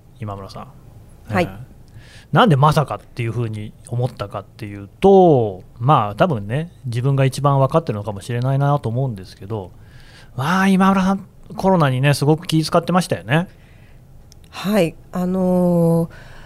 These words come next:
Speaker 2: 私、今、神田さんからご紹介していただいたように、国際報道部に、
Speaker 1: うん。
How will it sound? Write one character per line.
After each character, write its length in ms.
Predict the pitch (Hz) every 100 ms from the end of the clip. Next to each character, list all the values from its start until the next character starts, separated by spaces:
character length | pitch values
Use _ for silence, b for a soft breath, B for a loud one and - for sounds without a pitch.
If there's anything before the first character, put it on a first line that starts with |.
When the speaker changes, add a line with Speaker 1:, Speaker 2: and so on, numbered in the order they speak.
| B -
Speaker 2:
私、 680 | - 196 - 202 196 196 - - - - - - -
今、 380 | - 185 151 - - -
神 200 | - 180
田 40 | 175
さ 140 | 180
ん 180 | 170 - - - - - - - - -
か 160 | 170
ら 120 | 160 156
ご 120 | - -
紹 160 | - 165
介 240 | - 160
し 80 | 160
て 100 | -
い 60 | 156
た 100 | 156
だ 100 | 151
い 40 |
た 80 | 151
よ 80 | 156
う 60 |
に、 160 | 202 226
国 100 | - -
際 220 | - 110
報 200 | 175 165
道 200 | 165 160
部 580 | 165 143 143 135 131 - - - -
に、 220 | 156 151 - - - 131 -
Speaker 1:
う 60 |
ん。 100 | 131